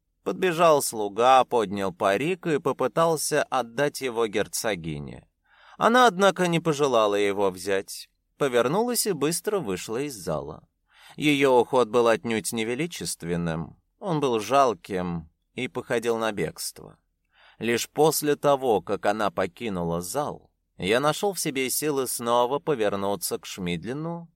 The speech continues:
и врачам. Барон продолжал поправлять свой парик, и это меня нервировало.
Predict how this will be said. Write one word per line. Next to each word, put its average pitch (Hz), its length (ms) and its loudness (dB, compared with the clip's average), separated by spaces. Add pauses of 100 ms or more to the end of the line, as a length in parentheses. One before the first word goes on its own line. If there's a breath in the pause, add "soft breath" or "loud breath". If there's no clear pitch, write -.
(140)
и 175 160 -4
врачам. 143 720 -6 (640 soft breath)
Барон 147 340 6
продолжал 139 580 4
поправлять 90 560 0
свой 87 280 -2
парик, 85 680 -6 (180)
и 135 80 -8
это 151 220 -4
меня 104 380 -2
нервировало. 85 1120 -4